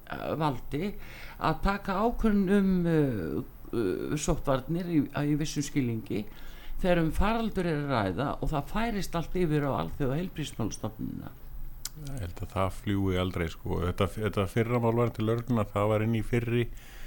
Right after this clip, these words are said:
Speaker 2: svona tilraunum um breytingar á sóttvarnalögum. Það fór ekkert í gegnum okkar þingflokk og ekki í gegnum þingið, þannig að ég hef engar áhyggjur af því.
Speaker 1: Þú hefur ekki áhyggjur af því?
Speaker 2: Nei, nei, það fer, það, <laughs> það verða hávar mótmæli ef að, hjá okkur allavega ef, ef,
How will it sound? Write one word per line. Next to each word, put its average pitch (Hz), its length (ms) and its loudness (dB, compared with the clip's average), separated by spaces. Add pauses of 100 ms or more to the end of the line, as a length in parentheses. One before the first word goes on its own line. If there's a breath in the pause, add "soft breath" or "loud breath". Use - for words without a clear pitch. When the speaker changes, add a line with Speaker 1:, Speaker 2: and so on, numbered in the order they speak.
(180 loud breath)
Speaker 2:
svona 117 300 2 (180)
tilraunum 120 540 6
um 117 160 4 (180)
breytingar 117 400 2
á - 20 -10
sóttvarnalögum. 117 540 2
Það 98 180 2
fór 107 220 4
ekkert 110 160 2
í 110 80 0
gegnum 107 240 4
okkar 127 240 2
þingflokk 127 400 0
og 117 80 4
ekki 110 80 0
í 120 60 2
gegnum 117 200 4
þingið, 127 400 2
þannig 85 220 -4
að 90 160 -6
ég 92 80 -2
hef 98 140 -2
engar 101 240 -4
áhyggjur 98 180 2
af 110 60 -2
því. 113 100 -2
Speaker 1:
Þú 180 220 -4
hefur 170 160 2
ekki 156 240 0
áhyggjur 135 260 4
af 104 140 4
því? 127 100 4
Speaker 2:
Nei, 123 240 4
nei, 90 100 -2
það 98 180 -2
fer, - 200 -2
það, 95 800 -4
<laughs> - 80 0
það 117 180 8
verða 101 240 6
hávar 139 320 10
mótmæli 107 480 4
ef 95 100 2
að, - 120 -10 (340 loud breath)
hjá 104 160 6
okkur 127 320 8
allavega 101 400 6
ef, - 80 2
ef, 107 160 0